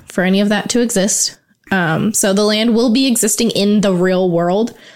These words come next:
meaning that the heroes are there to keep an eye out for us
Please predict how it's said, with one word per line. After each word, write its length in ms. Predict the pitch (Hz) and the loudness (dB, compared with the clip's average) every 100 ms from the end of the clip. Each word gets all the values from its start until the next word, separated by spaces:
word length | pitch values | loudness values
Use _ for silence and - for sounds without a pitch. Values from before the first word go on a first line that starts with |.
| - - | -18 -2
meaning 300 | 202 190 185 | 0 2 2
that 120 | 175 | 0
the 60 | 180 | 0
heroes 400 | 180 185 180 185 | 0 0 0 0
are 220 | - 175 | -2 0
there 220 | 180 175 | 0 0
to 140 | 185 208 | -2 -2
keep 240 | - 185 | -2 -2
an 100 | 180 | -2
eye 200 | - 170 | -2 -2
out 220 | 160 - | -2 -4
for 380 | - - 143 - | -6 -4 -4 -2
us 360 | 233 - - | -2 -2 -4